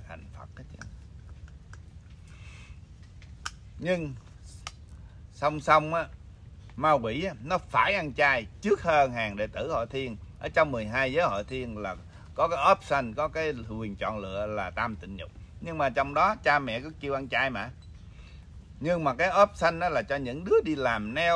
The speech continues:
hay những đứa đi làm construction hay những người như sư phụ đi giao du khắp tất cả những nhà chính trị gia lỗi lạc ở thế giới thì cũng phải đi vô tiệc người ta chứ,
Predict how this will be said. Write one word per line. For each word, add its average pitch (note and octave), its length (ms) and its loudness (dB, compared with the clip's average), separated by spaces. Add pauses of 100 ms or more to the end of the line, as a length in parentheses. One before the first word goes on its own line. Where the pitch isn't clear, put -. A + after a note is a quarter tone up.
hay D#3+ 120 2
những C3+ 220 -6
đứa A3+ 140 4
đi F#3+ 60 0
làm B2 240 0
construction D#3+ 720 -4
hay B2+ 220 -2
những A2+ 200 -8
người A#2 240 -2
như C3+ 220 -6
sư C#3+ 120 -8
phụ A#2 260 -6
đi C#3+ 160 -6
giao C#3 260 4
du C#3 260 -4
khắp G3 280 -10
tất G#2 200 -6
cả A2+ 220 -4
những D3 200 -8
nhà A#2+ 160 -4
chính E3+ 220 -8
trị G#2 200 -8
gia B2+ 180 2
lỗi A2 200 -2
lạc G2 200 -4
ở A#2+ 120 -8
thế D3 120 -6
giới F3 220 0 (400)
thì A2+ 120 -10
cũng F3+ 180 -2
phải D#3+ 240 4
đi D#3+ 180 2
vô D#3 120 4
tiệc B2+ 240 -4
người B2+ 100 -6
ta D3 180 8
chứ, F3 100 2